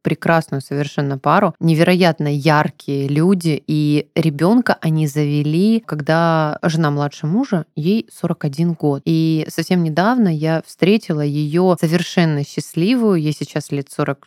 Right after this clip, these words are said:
шесть, получается, с очаровательной малышкой. А когда мы познакомились, это было там лет восемь, наверное, назад,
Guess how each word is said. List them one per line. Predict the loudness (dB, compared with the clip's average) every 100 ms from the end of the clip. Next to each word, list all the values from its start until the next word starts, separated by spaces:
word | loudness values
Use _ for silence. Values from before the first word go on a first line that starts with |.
| _
шесть, | -4 -2 -2 -2
получается, | -4 -2 -2 -4 -4 -8
с | -14
очаровательной | -4 -2 2 0 -2 -4 -2
малышкой. | -2 0 0 -2 -4 -6 0
А | 4 4 2
когда | 0 0
мы | 0
познакомились, | -2 -2 -2 -2 2 2 2 0
это | -2 -6
было | -6 -8 -8
там | -8 -8 -8 -8 -6
лет | -6 -4
восемь, | 0 0 0 -8
наверное, | -8 -8 -8
назад, | -6 -6 -8 -10